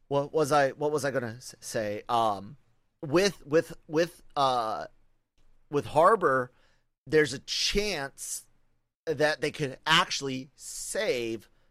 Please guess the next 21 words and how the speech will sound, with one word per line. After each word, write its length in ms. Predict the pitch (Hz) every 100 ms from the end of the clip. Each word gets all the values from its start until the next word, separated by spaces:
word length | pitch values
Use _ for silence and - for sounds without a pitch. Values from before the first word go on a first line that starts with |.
| _ _ _ 123
Nope, 280 | 147 147 - _ _ _ _ _
there's 220 | 139 143
no 120 | 139 139
saving 360 | 131 117 107
Red 160 | 104 101
Hulk. 340 | 95 98 - _ _ _ _ _ _ _ _ _ _ _ - - _ -
But 200 | 196 190
I, 180 | 190 180 185
I 140 | 185
did 240 | 165 175
think 200 | 175 160
for, 180 | - 135 -
for 140 | 147
a 40 |
moment 340 | 139 139 135 135
that 240 | 127 120
maybe 320 | 131 135 131
instead 340 | 131 107 - 120
of 60 | 123
having 340 | 127 113 101
Ross 540 | 110 113 131 - -